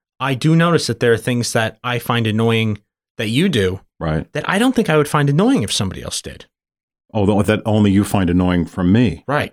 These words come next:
Speaker 2: That's right.
Speaker 1: And I'm like, "Why am I annoyed at my dad
Speaker 2: Okay.
Speaker 1: for this?"
Speaker 2: Now you're getting to something.
Speaker 1: And I hear my friends talk about stuff like that too. They
Speaker 2: Right.
Speaker 1: complain, "You don't believe what my dad said, blah, blah, blah." I'm like, "So? That's not annoying."
Speaker 2: Okay,
Speaker 1: And
Speaker 2: so
Speaker 1: they're annoyed by it.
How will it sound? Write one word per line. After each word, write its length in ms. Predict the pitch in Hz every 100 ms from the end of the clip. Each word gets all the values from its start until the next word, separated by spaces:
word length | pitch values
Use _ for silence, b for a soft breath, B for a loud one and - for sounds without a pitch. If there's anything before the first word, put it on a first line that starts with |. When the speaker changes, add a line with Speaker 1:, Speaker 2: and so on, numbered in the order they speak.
| _
Speaker 2:
That's 260 | 82 80 107
right. 100 | 113
Speaker 1:
And 80 | 147
I'm 80 |
like, 220 | 151 143 113
"Why 180 | 120 196
am 120 | 196
I 80 | 196
annoyed 400 | 156 151 170 175
at 60 |
my 180 | 147 139
dad 180 | 143 147
Speaker 2:
Okay. 160 | 127 85
Speaker 1:
for 60 |
this?" 400 | 85 - - -
Speaker 2:
Now 120 | 87
you're 120 | 90 95
getting 240 | 120 123
to 120 | 104
something. 220 | - 80 139
Speaker 1:
And 80 | 151
I 80 |
hear 160 | 147 165
my 120 | 156
friends 500 | 139 175 190 160 - - _ _ -
talk 220 | 117 104
about 200 | 104 101
stuff 240 | - 120
like 140 | 107 101
that 200 | 107 -
too. 120 | 165
They 220 | 123 101
Speaker 2:
Right. 60 | 151
Speaker 1:
complain, 360 | 123 151 127 B B -
"You 80 |
don't 80 | 165
believe 180 | 160 160
what 60 | 139
my 80 | 123
dad 300 | 127 147 -
said, 200 | 87 101
blah, 120 | 131
blah, 100 | 131
blah." 140 | 139
I'm 160 | - 120
like, 180 | 113 _ _ _ _ _ _ _ _ _
"So? 420 | - 95 139 170 _ _ - _
That's 260 | - 113 -
not 180 | 185 110
annoying." 340 | 90 90 101
Speaker 2:
Okay, 220 | 156 151
Speaker 1:
And 80 | 131
Speaker 2:
so 140 | - 143
Speaker 1:
they're 140 | 147
annoyed 320 | 156 196 240
by 120 | -
it. 140 | -